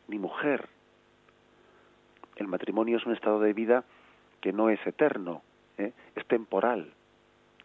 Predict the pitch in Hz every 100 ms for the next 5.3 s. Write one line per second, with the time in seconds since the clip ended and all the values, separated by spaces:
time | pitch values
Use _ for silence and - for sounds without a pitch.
0 | - - 113 101 107 110 - 98 85 107
1 | 135 123 - 113 117 139 - - - -
2 | - - _ _ - _ - 185 165 -
3 | 117 120 110 - - _ _ _ _ _
4 | _ - - - 147 - 95 90 - 87
5 | - - 82